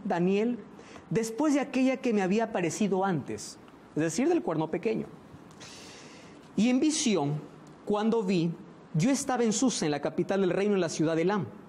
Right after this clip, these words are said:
Yo estaba junto al río, alcé mis ojos", ¿qué cosa vio? Un carnero. Muy bien. Esta es una lucha entonces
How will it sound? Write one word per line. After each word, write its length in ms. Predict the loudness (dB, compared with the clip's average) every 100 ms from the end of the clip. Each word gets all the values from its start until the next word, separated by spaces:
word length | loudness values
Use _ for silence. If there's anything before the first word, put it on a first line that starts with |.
| -20 -20 -20 -14
Yo 140 | -2 -2
estaba 320 | 0 -2 -2
junto 260 | -2 0 0
al 80 |
río, 300 | 2 2 2 -2 -12 -8
alcé 480 | -2 0 0 0 2
mis 300 | 4 2 2
ojos", 720 | 0 0 0 0 0 -6 -12 -18 -20 -20 -20 -20 -20 -20 -6
¿qué 100 | -4
cosa 280 | -2 -2 0
vio? 240 | 0 0 -6 -20 -20 -20 -20 -20 -20 -20 -20 -20 -2
Un 120 | 0
carnero. 480 | 0 0 0 -2 -6 -14 -20 -20 -20 -20 -20 -20 -2
Muy 160 | 2 2
bien. 240 | 2 -2 -8 -18 -20 -20 -20 -20 -20 -20 -20 -20 -20 -10 -2
Esta 240 | 0 0
es 100 | 2
una 180 | 2 4
lucha 300 | 4 2 2
entonces 720 | 0 2 0 2 0 -2